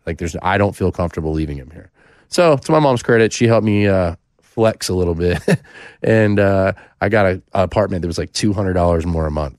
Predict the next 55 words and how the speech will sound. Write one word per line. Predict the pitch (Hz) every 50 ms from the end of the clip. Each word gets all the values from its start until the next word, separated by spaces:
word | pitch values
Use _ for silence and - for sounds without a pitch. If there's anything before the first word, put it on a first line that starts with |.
| _ _
'Cause | - - -
I |
remember | 92 92 98 92 92
at | 85 73
the | 78
time, | - - 104 92 87 82
I | 76 78
could | - - 87
get | 82 98 -
that | 90 85
apartment | 82 - 90 76 80 80 -
for, | 80
like, | 80 -
four | - - - 110 107 107 92
eighty-five. | - 95 92 87 90 85 - - 82 78 67 50 - - _ _ _ _ _ _ _ _ _ _ _ -
And, | 95 92 90 87 85 82 85 80
uh, | 82 80 78 71 - -
so | 87 - _ _ _ _ _ _ _ _ _
it | -
was | 92 87
five | - 104 98 92
hundred | 87 85 80
bucks. | 76 80 78 - - - - - _ _ _ _ _ _ _ - -
And | - 90 87 85
this | 87 85 - -
other | 95 98 104 101
one | 92 92 90 85
we | 82 82
found | - - 82 82 82 80 78 76 78
was | 78 -
seven | - - - 107 95 92 90 82
twenty | - - - 92 87 80 76 78 76 _ _ _ -
a | - 85
month. | 85 82 80 76 - _ _ _ _ _ _ _ _ _ -
And | - 87 87 85 82 80 78
that's | 92 110 -
a | 143
lot | 131 117 98 95
of | 92
money, | 90 107 127 113 90
man. | 87 85 85 85 85 85 - - _ _ _ _ -
And, | 101 98 95 90 90 90 90
um, | 87 85 80 78 76 76 76 71 _ _ _ _ _ _ _ _ _ _ _ _ - - - -
so | - 156 156
it | 156 156
cut | - 175 175 160
my | 156 143
six-month | 135 - - 165 - - 160 147 147 139 -
rent | - 123 123 120 113
down | 113 123 117 113
that | 113 110
I | 110 110
had | 110 107 107 107 98 95
to, | - 104
like, | 95 90 85